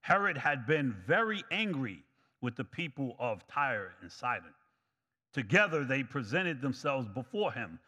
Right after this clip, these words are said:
After winning over Blastus, who was in charge of the king's bedroom, they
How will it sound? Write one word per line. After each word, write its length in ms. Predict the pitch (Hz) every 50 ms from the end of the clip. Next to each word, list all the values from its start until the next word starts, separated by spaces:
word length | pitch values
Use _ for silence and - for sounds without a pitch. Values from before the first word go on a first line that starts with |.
| - _ _
After 300 | 147 156 147 - - 151
winning 480 | 131 117 139 180 190 196 185 175 156 - -
over 500 | - 185 190 170 139 131 143 127 110 104 - _ _ _ _
Blastus, 720 | - 131 170 202 170 - - - - 113 92 - - - - - _ _
who 100 | - 170
was 240 | 180 160 156 151 117
in 140 | 127 123 110
charge 420 | - - - 180 214 208 202 170
of 160 | 175 175 143 143
the 80 | 160
king's 360 | - - - 208 202 180 143 117
bedroom, 480 | 113 196 208 190 156 143 156 147 139
they 120 | 127 123